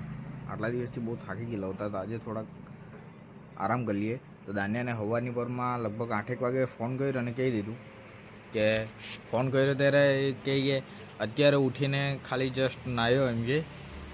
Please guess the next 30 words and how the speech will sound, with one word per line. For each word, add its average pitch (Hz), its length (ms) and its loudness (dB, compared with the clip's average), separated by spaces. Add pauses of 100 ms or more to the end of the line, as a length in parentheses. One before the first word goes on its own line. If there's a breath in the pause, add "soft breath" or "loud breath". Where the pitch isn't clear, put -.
(380)
તો 113 380 2
મેં 120 120 -2
કીધું 127 220 0
કંઈ 147 180 6
નહીં, 139 160 0
પણ 117 120 0
આજે 117 200 4
આપણી 127 220 2
રજા 131 260 6
છે, 123 420 -4
આજે 113 140 0
પાછો 117 320 -2
જાય, 127 320 4
પાછી 131 380 0
ઊંઘ 131 280 0
આવતી 123 160 4
હોય 139 100 2
તો 135 60 -2
પાછો 135 300 4
સૂઈ 139 140 4
જાય 110 160 2
એમ 101 120 0
કીધું. 90 200 -4 (720 loud breath)
"એ 113 120 0
સારું, 117 280 4
પાછો 117 260 2
સૂઈ 117 120 0
જાવ" 107 220 2
એમ 95 120 0
કે. 95 80 -2